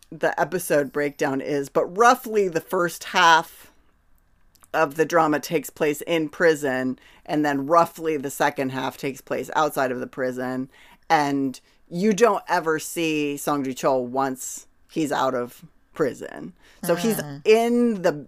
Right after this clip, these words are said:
Speaker 1: the early parts quite a lot, and then he's
Speaker 2: Mm-hmm.
Speaker 1: like, you don't see him anymore, 'cause that's just how the drama works. You know, it wouldn't,
Speaker 2: Mm-hmm.
Speaker 1: there are a lot of characters, there are a lot of things going on. It's very chaotic,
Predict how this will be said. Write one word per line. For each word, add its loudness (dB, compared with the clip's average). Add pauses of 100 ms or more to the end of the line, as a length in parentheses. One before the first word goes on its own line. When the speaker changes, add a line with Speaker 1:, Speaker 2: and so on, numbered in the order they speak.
Speaker 1:
the 0
early 2
parts 0
quite 2
a -2
lot, 2 (280)
and 0
then 0
he's 0
Speaker 2:
Mm-hmm. -2
Speaker 1:
like, -2 (260)
you -2
don't 4
see -2
him -2
anymore, -2
'cause 0
that's 4
just -2
how 2
the 2
drama 2
works. 2
You 0
know, 0
it -6
wouldn't, -2
Speaker 2:
Mm-hmm. -12
Speaker 1:
there 6
are 6
a 4
lot 6
of 0
characters, -2
there -4
are 0
a 2
lot 4
of -2
things -4
going -6
on. -4
It's -12
very 0
chaotic, 0